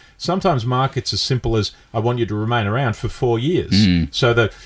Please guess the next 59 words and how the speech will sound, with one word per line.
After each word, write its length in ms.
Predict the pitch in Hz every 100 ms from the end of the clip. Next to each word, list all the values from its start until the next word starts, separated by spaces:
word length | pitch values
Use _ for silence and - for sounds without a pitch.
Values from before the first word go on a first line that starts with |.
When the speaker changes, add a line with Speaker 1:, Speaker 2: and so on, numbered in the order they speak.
| -
Speaker 1:
these 400 | 117 117 135 131
rights 420 | 98 101 135 156 151
under 120 | 117
the 100 | 104
options, 360 | 107 - 120
we'll 80 | 101
talk 160 | - 120
about 200 | 98 92
vesting 300 | 101 - 107
in 60 |
a 40 | 90
little 140 | 95
bit, 200 | 120 175 - - -
but 180 | 120 123
the 80 | 120
rights 440 | 123 151 175 - -
only 240 | 147 143
crystallize 920 | - - 175 - 113 87 92 131 - -
after 300 | 120 127 -
you've 120 | 117
served 400 | - - 120 117
a 40 | 101
particular 480 | - - 120 113 104
period 240 | 117 95
of 60 | 87
time. 280 | - 117 - - _
If 80 | -
I've 160 | 170 185
given 180 | 175
you 60 | 160
shares 320 | - 156 139
on 100 | 131
day 180 | 120 120
one 440 | 117 170 107 123 - _ -
and 120 | 110
you 140 | 113
leave, 380 | 143 170 117 113 - - -
under 180 | 127 147
the 80 | 151
Corporations 640 | - 156 135 151 - 151
Act, 220 | 165 170
it's 100 | -
a 60 | 110
lot, 340 | 101 117 139
and 140 | 110 110
under 180 | 107 98
the 60 |
tax 220 | 85 135
laws, 140 | 156 139 -
it's 140 | 107 104
a 60 |
lot 260 | 104 123 151
harder 280 | 156 151 139
to 80 | 117
get 160 | 117
them 100 | 117
back 200 | 107 107
efficiently. 520 | 110 - 104 101 95
So 240 | 90 113